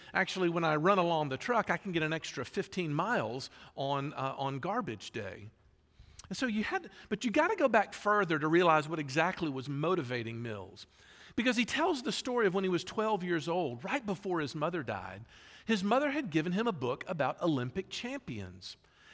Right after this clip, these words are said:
And the book explained that the reason why the ancient Olympics started was because the, the book had explained that the Olympians, the ancient Greeks believed,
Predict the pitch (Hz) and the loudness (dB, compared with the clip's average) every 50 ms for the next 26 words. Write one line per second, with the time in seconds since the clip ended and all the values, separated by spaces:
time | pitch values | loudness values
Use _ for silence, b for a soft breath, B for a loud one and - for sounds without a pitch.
0 | B B 180 B 214 226 247 262 330 330 - 330 240 - - - - 226 262 294 | B B -2 B 4 4 6 6 4 4 4 0 -2 -2 -4 -6 0 4 4 6
1 | 277 214 185 175 185 - 190 190 208 269 302 311 320 320 262 220 214 214 196 202 | 6 6 4 2 0 2 2 2 4 4 4 4 2 2 2 4 4 4 4 2
2 | 202 - 180 214 254 - - 233 214 - 185 175 190 220 226 - 208 180 - - | 0 2 2 0 2 0 -2 -4 -2 0 2 4 4 4 2 2 -2 -2 -2 -4
3 | - - - 226 226 269 285 214 127 110 110 135 156 - B B B B B B | -6 -4 -2 0 4 4 4 4 2 0 -4 -6 -8 -10 B B B B B B
4 | B B 208 220 180 196 220 - - 196 226 220 208 - - B B B B 175 | B B 2 2 4 0 -2 -2 2 2 4 4 4 0 -4 B B B B 4
5 | 202 226 214 156 190 170 147 165 233 247 - 175 175 160 151 131 - - - 143 | 4 4 6 4 2 4 6 6 6 6 6 0 0 0 -2 -6 -6 -2 0 0
6 | 131 123 123 147 170 190 196 165 175 185 185 185 180 240 330 339 - - 165 143 | 2 2 2 4 4 4 4 6 8 8 8 8 8 6 4 4 2 -2 -2 -2
7 | 131 131 147 185 196 - - - 147 113 135 139 135 - 143 - 120 - 143 135 | -2 -2 -2 -2 -2 -4 -2 -2 -2 0 0 -2 -2 -2 -6 -8 -4 -2 -2 -2
8 | 127 - - - 131 120 120 113 120 139 143 | -2 -4 -4 -4 -2 -2 -2 -2 -2 -4 -6